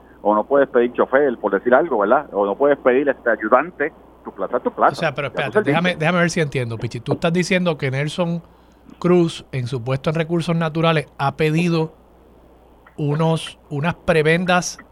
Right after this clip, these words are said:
Speaker 2: que tú entiendes no eran correctas, no eran apropiadas.
Speaker 1: Bueno, no te estoy diciendo porque no me consta, pero lo que te estoy diciendo es que yo no puedo, en, en el, o sea, en el abstracto de Macondo, de Puerto Rico, o sea,
Speaker 2: Ujú.
Speaker 1: Nelson está diciendo que, lo, que, que,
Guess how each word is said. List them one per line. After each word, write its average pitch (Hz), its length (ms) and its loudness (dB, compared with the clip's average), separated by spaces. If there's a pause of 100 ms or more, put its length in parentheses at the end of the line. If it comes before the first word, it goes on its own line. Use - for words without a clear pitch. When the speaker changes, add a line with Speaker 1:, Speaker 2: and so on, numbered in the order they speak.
Speaker 2:
que 143 140 -4
tú 139 140 -2
entiendes 160 520 -2 (100)
no 139 200 -2
eran 165 180 2
correctas, 165 500 0
no 120 80 -2
eran 143 140 -2
apropiadas. 165 460 -4 (500)
Speaker 1:
Bueno, 123 220 4
no 101 240 -2
te 143 60 0
estoy 180 140 -2
diciendo 185 200 -4
porque 151 160 0
no 107 100 0
me 123 120 0
consta, 117 300 0
pero 95 100 0
lo 92 60 4
que 95 60 -6
te - 60 -10
estoy 127 140 0
diciendo 180 360 2
es 190 100 0
que 101 220 -4
yo 208 80 2
no 151 140 2
puedo, 170 320 4
en, 101 100 -8 (100)
en 101 140 -6
el, 98 100 2
o - 300 -2
sea, 117 140 2
en 98 100 0
el 95 80 0
abstracto 170 920 0 (640)
de 131 100 4
Macondo, 143 520 2
de 104 100 0
Puerto 123 300 0
Rico, 175 340 -2
o - 40 -4
sea, 95 180 0
Speaker 2:
Ujú. - 80 -6
Speaker 1:
Nelson 175 300 -2
está 175 140 2
diciendo 175 340 2
que, 127 100 2
lo, 104 320 2
que, 95 180 0
que, 87 340 0